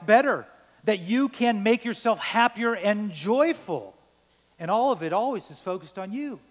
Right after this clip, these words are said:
and not on God. He's just another Robert Schuller who says, "Hey, if you think good thoughts,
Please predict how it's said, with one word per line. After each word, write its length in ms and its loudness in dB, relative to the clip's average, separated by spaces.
and 120 -4
not 200 0
on 180 -2
God. 380 -2
He's 160 -12
just 180 -10
another 300 -4
Robert 340 0
Schuller 420 -8
who 120 -8
says, 260 -8
"Hey, 200 -4
if 120 -10
you 120 -8
think 280 -10
good 220 -6
thoughts, 440 -4